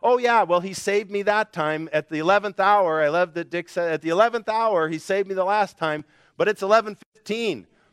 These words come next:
He hadn't saved me yet. This time it's not gonna work." No, have confidence based on what we've known from the past.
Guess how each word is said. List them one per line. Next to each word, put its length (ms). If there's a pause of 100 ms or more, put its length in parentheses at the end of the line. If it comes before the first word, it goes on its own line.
He 60
hadn't 220
saved 280
me 80
yet. 300
This 200
time 320
it's 160
not 220
gonna 160
work." 420 (240)
No, 380 (240)
have 260
confidence 1000 (300)
based 340
on 180
what 180
we've 240
known 560 (340)
from 160
the 80
past. 720